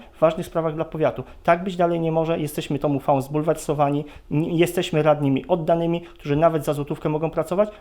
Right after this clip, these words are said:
ale nie robi się w taki sposób, że się po prostu tą uchwałę wprowadza jakby bez szerszej konsultacji, umówienia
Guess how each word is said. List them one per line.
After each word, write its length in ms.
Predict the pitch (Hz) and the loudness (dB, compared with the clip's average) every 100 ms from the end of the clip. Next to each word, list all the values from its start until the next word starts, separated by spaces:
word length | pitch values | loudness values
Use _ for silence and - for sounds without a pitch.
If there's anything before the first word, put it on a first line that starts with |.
| - | 0
ale 180 | 147 | 4
nie 120 | 147 156 | 4 2
robi 180 | 175 | 0
się 120 | 165 151 | -2 -2
w 40 | |
taki 220 | 156 - | -2 -4
sposób, 360 | - 165 170 156 | -4 -4 -4 -8
że 100 | 143 | -6
się 120 | 147 | -6
po 120 | - | -6
prostu 380 | 123 165 160 165 | -6 -6 -6 -4
tą 180 | 156 135 | -2 -2
uchwałę 340 | 131 151 143 | 0 4 4
wprowadza 500 | 139 - 135 139 143 143 - | 2 -2 2 2 2 -2 -4
jakby 280 | 170 156 147 | 2 2 2
bez 240 | 143 175 | 0 -2
szerszej 340 | - 147 143 147 | 0 -2 -2 -4
konsultacji, 540 | 135 - 127 139 - | -4 -4 -2 -2 0
umówienia 360 | 135 131 139 | -2 0 0